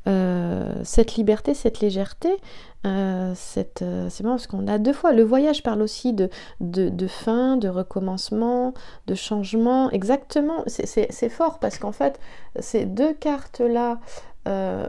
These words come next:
ont la même énergie, les mêmes couleurs. Elles nous parlent de la même chose.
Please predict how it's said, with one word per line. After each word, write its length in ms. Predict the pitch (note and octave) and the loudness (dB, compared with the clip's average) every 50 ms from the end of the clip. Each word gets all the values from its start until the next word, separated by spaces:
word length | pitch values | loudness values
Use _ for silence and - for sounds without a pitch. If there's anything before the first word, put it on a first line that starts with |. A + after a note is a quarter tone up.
| - | -4
ont 160 | - G#3 G#3+ | -4 -2 -2
la 180 | G#3 G3+ G3 G3 | 0 0 0 0
même 320 | G3+ A3 B3+ C4+ C#4 C#4 | 0 2 2 2 2 2
énergie, 720 | C#4 C4+ B3+ B3 A#3 A#3 A3+ A3 G#3+ G#3 G#3 A3 A#3 A3+ G#3+ | 2 2 2 2 2 0 0 -2 -4 -4 -2 -2 -2 -2 -2
les 160 | G#3 F#3 F3+ | -2 -4 -2
mêmes 420 | F#3 G3 G#3+ A#3+ C4 C4+ C4 B3+ | -2 0 2 2 2 2 2 0
couleurs. 640 | B3+ - - - G#3 G3 G#3+ A#3+ C#4+ D#4+ E4 D#4+ - - - - - - - - | -2 -4 -4 -4 -2 0 2 4 4 4 2 0 -2 -8 -12 -10 -12 -12 -4 0
Elles 160 | - A3+ G#3+ | 2 4 6
nous 100 | G#3+ G#3+ | 6 4
parlent 300 | G3 - - D4 D4 C4+ | 4 4 2 4 4 4
de 80 | A3 G#3+ | 2 2
la 160 | G3 G3+ G3+ | 2 2 0
même 380 | G3+ G3+ G#3+ A#3 B3+ C4 C4 C4 | 0 2 2 4 4 4 2 0
chose. 440 | - - - D4+ C#4+ B3+ G#3+ - | 0 2 4 4 6 4 2 0